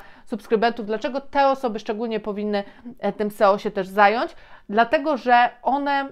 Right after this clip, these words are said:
mm, pozwala na to właśnie, żeby wyświetlać się w wyszukiwarkach, w Google, w YouTubie, czyli w tych miejscach, gdzie nam się pomimo wszystko, e, tego, co nam się na początku wydaje, jest tam się znaleźć najłatwiej, bo my jesteśmy w stanie dopasować, e, nasze treści do zapotrzebowania, do pytań, tak?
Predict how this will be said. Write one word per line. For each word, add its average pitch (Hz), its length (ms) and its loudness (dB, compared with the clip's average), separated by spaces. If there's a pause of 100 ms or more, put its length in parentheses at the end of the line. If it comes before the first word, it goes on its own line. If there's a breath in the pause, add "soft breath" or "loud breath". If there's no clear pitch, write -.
(100)
mm, 226 360 -6
pozwala 226 460 2
na 226 160 0
to 240 180 -2
właśnie, 240 340 -6
żeby 240 400 -2
wyświetlać 220 520 -6
się 214 120 0
w 175 120 -8
wyszukiwarkach, 208 1040 2
w 185 60 -8
Google, 196 420 -2
w 185 60 -8
YouTubie, 208 680 0 (280 loud breath)
czyli 233 140 -2
w 226 60 -10
tych 285 140 -2
miejscach, 269 400 0
gdzie 202 280 -2
nam 285 180 -2
się 247 120 -8
pomimo 254 400 -4
wszystko, 233 580 -2
e, 208 120 2
tego, 226 300 -2
co 233 140 -8
nam 214 140 -6
się 208 120 -12
na 190 60 -10
początku 370 360 -8
wydaje, 220 320 0 (300 loud breath)
jest 269 200 -2
tam 262 140 0
się 254 140 -4
znaleźć 226 440 2 (200 soft breath)
najłatwiej, 208 840 4 (300 soft breath)
bo 202 80 -2
my 254 240 0
jesteśmy 285 440 -4
w 240 40 -12
stanie 254 280 -4
dopasować, 226 840 2
e, 208 380 2
nasze 226 360 -2
treści 220 380 -4
do 180 240 0
zapotrzebowania, 202 920 -2
do 180 120 -6
pytań, 185 540 -2
tak? 202 280 -2